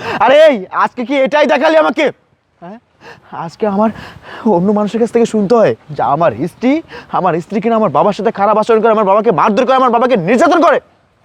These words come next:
এইসব কথা শোনার জন্য আমি মোটেও প্রস্তুত ছিলাম না, ইপ্তি। ভাই, আপনি বিশ্বাস করেন, আ-, আমি না এসবের কিছুই জানতাম না। আপনার কাছে রিকোয়েস্ট করছি ভাই, আ-, আপনি প্লিজ,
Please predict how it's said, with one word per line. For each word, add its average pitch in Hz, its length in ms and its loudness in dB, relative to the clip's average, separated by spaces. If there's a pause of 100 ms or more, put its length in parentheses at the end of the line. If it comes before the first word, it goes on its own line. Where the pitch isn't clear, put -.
(380)
এইসব 139 240 -16 (120)
কথা 185 240 -12
শোনার 190 300 -6
জন্য 196 480 0
আমি 151 180 -6
মোটেও 143 420 -2
প্রস্তুত 185 380 -2
ছিলাম 202 160 0
না, 190 80 0
ইপ্তি। 160 320 -4 (880)
ভাই, 165 400 0 (560)
আপনি 175 280 0
বিশ্বাস 196 380 -2
করেন, 254 300 2
আ-, 170 720 2
আমি 196 160 0
না 208 280 2 (400)
এসবের 214 400 -2
কিছুই 226 280 -4
জানতাম 214 320 2
না। 156 160 -2 (180)
আপনার 131 520 -2
কাছে 185 160 -2
রিকোয়েস্ট 180 360 -2
করছি 202 220 -2
ভাই, 165 160 -2 (520)
আ-, 170 420 2
আপনি 175 180 -2
প্লিজ, 214 340 0